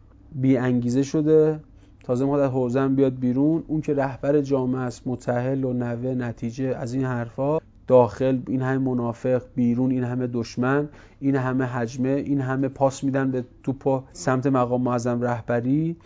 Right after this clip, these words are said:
این سخنرانی‌ها، این اقتصادی که حضرت آقا دنبالشه، گستردگی کاری که مقام معظم رهبری داره فوق‌العاده بالاست، اما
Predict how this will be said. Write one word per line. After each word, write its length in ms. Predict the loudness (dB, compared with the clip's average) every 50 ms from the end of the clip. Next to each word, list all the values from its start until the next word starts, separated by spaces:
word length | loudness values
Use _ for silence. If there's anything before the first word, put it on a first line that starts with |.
| -20 -20 -20 -20 -20 -20 -20 -20 -20 -12 -4
این 100 | -2 -2
سخنرانی‌ها، 1080 | -2 0 -2 -2 0 0 -2 -2 2 2 2 2 2 0 -2 0 2 2 4 4 2 0 0
این 280 | -2 0 0 0 -2 -4
اقتصادی 580 | -10 -10 -6 -6 -6 -2 0 -2 0 0 0 0
که 140 | 0 0
حضرت 340 | 0 -2 -4 -4 -4 -2 -4
آقا 160 | -2 0 0
دنبالشه، 800 | 0 0 0 0 2 2 0 0 0 -2 0 0 0 0 0 -4 -8 -12 -18 -6
گستردگی 720 | -4 -2 -2 -2 -2 -4 -4 -2 -2 0 0 2 2 2 2
کاری 260 | 2 0 2 2 2
که 120 | 0 0
مقام 280 | 0 0 0 0 0 -2
معظم 380 | 0 -2 -2 -2 -2 -4 -2 -2
رهبری 400 | -2 -4 -4 -4 -4 -4 -4 -2
داره 260 | -2 -2 -2 -2 -2 -4 -8
فوق‌العاده 640 | 0 2 4 4 4 4 4 4 4 4 4 6
بالاست، 520 | 6 6 6 6 6 2 0 -2 -8 -18 -20 -20 -20 -20 -20 -20 -20 -20 -20 -2
اما 360 | 0 2 4 6 6 6 6